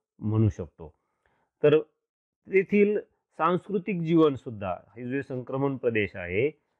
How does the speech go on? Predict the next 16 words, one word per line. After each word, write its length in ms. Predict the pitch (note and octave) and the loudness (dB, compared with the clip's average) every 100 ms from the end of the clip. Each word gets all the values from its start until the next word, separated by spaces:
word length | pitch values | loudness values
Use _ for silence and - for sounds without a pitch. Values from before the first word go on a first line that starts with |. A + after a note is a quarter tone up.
| _ _ _ | _ _ _
त्या 180 | C#3+ D#3 | 0 2
प्रदेशातलं 720 | - A#2+ A2 G#2 G2+ A2 A#2 | 0 -6 -6 -10 -14 -10 -12
सांस्कृतिक 720 | C3 A#2+ A2+ G#2+ C3 B2 B2+ G#2+ | -10 -12 -14 -14 -16 -14 -14 -6
जीवनसुद्धा 680 | A2+ A2 G2+ G2 F2+ B2 | -2 -2 -4 -10 0 2
मिश्र 420 | D3+ D#3+ G#3 G3 F3+ | 2 0 -2 -2 -4
स्वरूपाचं 680 | D3 B2 G2+ G2+ - D3 G3 _ _ _ A2+ | -4 -6 -8 -12 -6 -6 -6 _ _ _ -2
तयार 260 | A2 G#2 | 0 0
होत 200 | F2 E2+ | -4 -14
असतं. 280 | E2+ _ - _ _ _ _ _ - | -18 _ -20 _ _ _ _ _ -4
आणि 220 | C#3 D#3+ | 2 4
या 160 | F3 | 4
क्षेत्रामध्ये 880 | F3+ - C#3+ C#3+ C3+ B2 G#2 A#2+ E3 _ _ _ _ _ _ _ _ _ _ | 2 -6 -6 -2 -2 -2 -2 -2 -2 _ _ _ _ _ _ _ _ _ _
भूमी 400 | G#2 G#2 C3 D#3+ | -6 0 2 2
उपयोजनामध्ये 960 | D3+ C#3+ B2+ A2+ A2 G2+ G2+ A2+ D3+ E3 _ _ _ - | 0 -2 -2 -2 -4 -6 -2 0 0 -2 _ _ _ -12
नागरी 680 | A2+ C3 C#3+ D3+ G3 A3 A3 _ | -4 0 0 -2 -6 -6 -14 _
क्षेत्र 460 | D#3+ D3 - B2+ | -4 -4 -4 -6